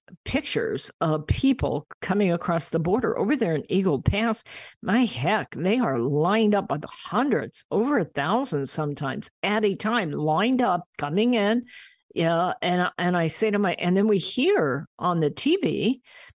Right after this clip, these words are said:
you know, the, the spokespersons, the, uh, senators, that all the way to the top.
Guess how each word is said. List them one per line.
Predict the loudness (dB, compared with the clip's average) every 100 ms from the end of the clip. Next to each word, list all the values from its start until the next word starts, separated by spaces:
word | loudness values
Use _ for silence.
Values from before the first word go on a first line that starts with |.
| _
you | 0 2
know, | 4 4
the, | 4 2 0
the | -4
spokespersons, | -2 0 0 -2 -2 0 0 0 2 2 0 0
the, | 0 0 0
uh, | -2 -4
senators, | 0 2 2 0 0 0 2 2 0 -2
that | -4 -6 _ -14
all | -4 0 2
the | 2
way | 2 4
to |
the | 2
top. | 2 0 0 -4